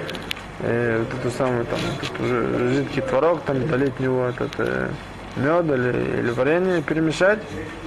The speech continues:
это нельзя делать в шаббат. Так он считает. Теперь там разбавлять всякие наши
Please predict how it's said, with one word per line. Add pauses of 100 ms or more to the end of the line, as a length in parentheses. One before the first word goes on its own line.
(220)
это
нельзя
делать
в
шаббат. (600)
Так
он
считает. (4000)
Теперь
там
разбавлять
всякие
наши